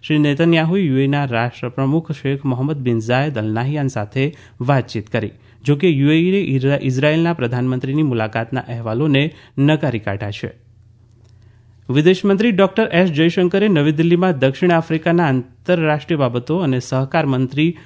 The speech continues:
રોનાલ્ડ લામોલા સાથે વાતચીત કરી.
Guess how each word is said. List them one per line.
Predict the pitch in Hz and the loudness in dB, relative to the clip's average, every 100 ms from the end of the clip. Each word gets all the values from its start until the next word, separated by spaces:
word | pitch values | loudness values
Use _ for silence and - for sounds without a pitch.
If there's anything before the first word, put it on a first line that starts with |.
| - - | -20 -2
રોનાલ્ડ | 131 143 160 185 180 175 - - | 2 4 4 2 0 -4 -8 -10
લામોલા | 131 127 131 170 185 117 | -2 2 2 2 0 -2
સાથે | - 110 127 | -4 -4 -2
વાતચીત | 123 117 - 104 - | 0 -2 -4 -10 -8
કરી. | 107 | -8